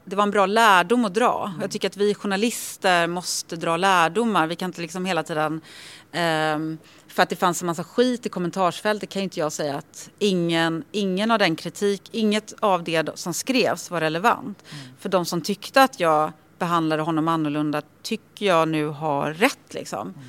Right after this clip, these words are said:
Speaker 1: Sen kanske inte jag, jag, jag hänger ju inte där och läser vad som skrivs och så.
Speaker 2: Nej.
Speaker 1: Nej, jag har gått vidare.
Speaker 2: Men det känns också som att det är väldigt typiskt där, inte bara för dig utan typ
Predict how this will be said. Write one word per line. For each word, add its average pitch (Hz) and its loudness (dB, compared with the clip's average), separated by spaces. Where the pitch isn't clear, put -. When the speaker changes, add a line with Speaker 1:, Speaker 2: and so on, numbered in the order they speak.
Speaker 1:
Sen 175 -4
kanske 190 0
inte 196 -2
jag, 165 4
jag, 175 -2
jag 180 0
hänger 175 -2
ju 214 0
inte 196 -6
där 156 -2
och 151 -4
läser 175 -2
vad 160 -10
som 165 -12
skrivs 170 -12
och 170 -18
så. 175 -14
Speaker 2:
Nej. 143 -14
Speaker 1:
Nej, 175 -2
jag 185 -2
har 180 0
gått 170 -4
vidare. 170 -6
Speaker 2:
Men 175 -4
det 190 0
känns 196 2
också 190 0
som 214 -2
att 165 0
det 165 4
är 160 4
väldigt 160 2
typiskt 226 -2
där, 165 6
inte 151 0
bara 151 6
för 156 -4
dig 160 6
utan 147 0
typ 147 -6